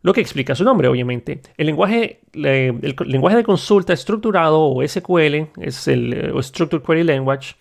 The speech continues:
es el núcleo para po-, para poder trabajar con estos sistemas, ya que se utiliza para comunicarse, administrarse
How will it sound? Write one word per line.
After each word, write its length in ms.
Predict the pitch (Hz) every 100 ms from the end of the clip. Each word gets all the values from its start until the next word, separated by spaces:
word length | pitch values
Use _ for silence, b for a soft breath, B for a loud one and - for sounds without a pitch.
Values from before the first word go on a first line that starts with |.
| b b
es 160 | 135
el 200 | 170 160
núcleo 560 | 185 269 - 180 185 180
para 360 | 165 165 175 175
po-, 300 | 165 160 -
para 260 | 143 143
poder 180 | 147 160
trabajar 340 | 185 156 151
con 140 | 135 135
estos 200 | 131 131
sistemas, 540 | 135 226 196 - - B B B
ya 80 | -
que 100 | 190
se 100 | 214
utiliza 400 | 220 202 190 196
para 200 | 180 147
comunicarse, 760 | 135 135 131 185 185 190 185 190
administrarse 1000 | 131 127 117 180 170 170 170 160 -